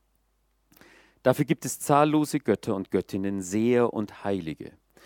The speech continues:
Das dichte Geflecht von religiösen und philosophischen Strömungen ist über die vergangenen viertausend Jahre entstanden. Die vielfältigen Vorstellungswelten wurden in vielen Schriften überliefert,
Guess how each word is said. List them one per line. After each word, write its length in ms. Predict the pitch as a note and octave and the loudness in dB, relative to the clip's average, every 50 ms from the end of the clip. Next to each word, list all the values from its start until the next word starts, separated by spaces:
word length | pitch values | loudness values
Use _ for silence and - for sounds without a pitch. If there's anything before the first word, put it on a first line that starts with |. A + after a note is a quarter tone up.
| - - - - - - - | -20 -20 -20 -20 -20 -10 4
Das 220 | - C#3 - - - | 4 4 4 6 2
dichte 320 | A3 A3+ - - - - | 2 0 2 0 -6 0
Geflecht 560 | - D3+ - - - C3+ B2+ - - - - | 0 0 0 2 0 -2 -2 -2 -4 -10 -6
von 160 | - A2 G2+ | -4 -4 -4
religiösen 720 | F#2 - G2+ G#2 G#2 F2+ - A2 A#2+ C#3+ D#3 E3 C#3+ D3+ | -2 -2 -2 -2 -2 2 6 8 10 10 10 8 8 4
und 120 | C3+ A#2+ - | 2 2 2
philosophischen 840 | - C3 A2+ A2+ - - A#2 A#2+ C3 C#3+ C3+ - C3 A2 - B2 A2 | 0 -2 -2 -2 -4 -2 -4 -2 -2 -2 -4 -4 -8 -6 -6 -6 -6
Strömungen 720 | - - - G#2+ A2+ B2+ C#3 C#3 D3+ D3 C#3+ C#3+ C#3+ C#3 - _ - - - - - - - _ _ _ | -8 -6 -2 2 6 6 6 6 4 4 4 2 2 0 -4 _ -18 -20 -20 -20 -20 -20 -20 _ _ _
ist 400 | - C#3+ C#3 - - - - - | 4 4 4 4 0 -6 -8 -6
über 380 | - - C#3 C3 B2+ B2+ A#2+ A2+ | 0 2 2 6 8 8 6 6
die 140 | G#2 A#2+ A2+ | 6 2 -2
vergangenen 500 | - A#2+ F#2+ A#2+ C3 F3 F3+ D#3+ C#3 A#2+ | -2 0 2 2 4 4 4 4 2 2
viertausend 880 | - - - F3 G3 G#3 - _ - C#3+ C3+ C#3 C3 - C#3 C3+ - | 0 -6 -6 -2 -2 -2 -2 _ -4 -2 -2 0 -2 -2 -6 -8 -4
Jahre 420 | A#2 A2+ G#2+ G2 F2+ D2+ D2+ D2 - | -4 -2 -2 -2 -2 -2 -6 -8 -8
entstanden. 680 | C2 C#2 - - - - C2+ B1+ C2+ - - - - - _ _ _ _ _ _ _ _ _ - - - - - _ _ _ _ _ _ | -10 -12 -12 -14 -12 -12 -12 -12 -12 -16 -20 -20 -20 -20 _ _ _ _ _ _ _ _ _ -20 -20 -20 -20 -20 _ _ _ _ _ _
Die 180 | D3 D3+ D3 C#3 | -2 0 0 0
vielfältigen 720 | - - G#3 A3+ A#3+ - - E3 C#3+ C3+ - C#3 - A#2+ | -2 -2 0 0 0 2 4 2 2 4 2 -2 -2 -2
Vorstellungswelten 1300 | A2+ - E3 F#3 G3+ F3+ - - A2+ G2 F#2+ F2 - - E2+ F2+ F2 E2+ D#2+ - - E2+ D#2+ D#2 D#2 | -4 0 0 2 2 0 0 -2 -2 -2 -2 -4 -6 -4 -2 -2 -2 -2 -4 -8 -10 -10 -10 -4 -2
wurden 440 | G2+ A#2+ C3+ D3+ C#3 D3+ D3+ D3 D3 | 0 2 2 2 0 0 -2 -2 -2
in 200 | - - G#2+ G2 | -2 -2 -4 -4
vielen 360 | - - - D3 D3+ D3+ D3 | -4 -6 -6 -2 0 0 -2
Schriften 520 | C3+ - - - C3+ A#2+ - - - A#2+ A2+ | -2 -4 -8 -8 -10 -10 -10 -10 -8 -6 -4
überliefert, 720 | G#2+ G#2+ G2 G2+ G2 A2 B2 - - D3+ D#3+ - - - | -2 -2 -2 -2 -4 -4 -6 -4 -2 -4 -4 -4 -6 -14